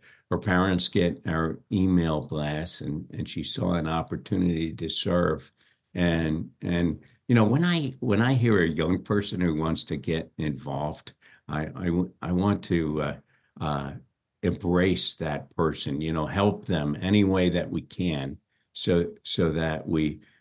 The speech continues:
we make sure they, they, uh, are, are shuttled into some service and, and some help. So,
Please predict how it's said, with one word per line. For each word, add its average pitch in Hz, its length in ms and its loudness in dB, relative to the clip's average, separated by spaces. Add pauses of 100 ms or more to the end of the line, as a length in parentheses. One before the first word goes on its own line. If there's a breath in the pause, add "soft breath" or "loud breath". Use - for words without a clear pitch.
(120)
we 87 140 2
make 87 320 4
sure 92 440 4
they, 78 340 0 (320)
they, 80 500 0
uh, 78 340 -6
are, 76 340 -2 (420)
are - 140 -2
shuttled 85 720 0
into 73 960 -2
some 73 340 -4
service 76 760 -2
and, 71 300 -6
and 71 240 -8
some 69 240 -8
help. 69 320 -6
So, - 300 -4